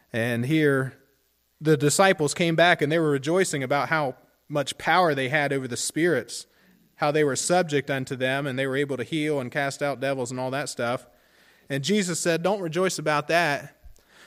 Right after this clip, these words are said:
but rather rejoice because your names are written in heaven." Amen.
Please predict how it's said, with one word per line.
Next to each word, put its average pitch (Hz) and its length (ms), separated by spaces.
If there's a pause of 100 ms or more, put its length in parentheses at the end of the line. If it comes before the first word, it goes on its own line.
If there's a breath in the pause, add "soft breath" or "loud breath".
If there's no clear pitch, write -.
(140 loud breath)
but 135 200
rather 143 840 (480 soft breath)
rejoice 160 1000
because 139 460
your 120 200
names 175 840 (120)
are 110 200
written 175 640 (580)
in 131 140
heaven." 90 500 (480)
Amen. - 180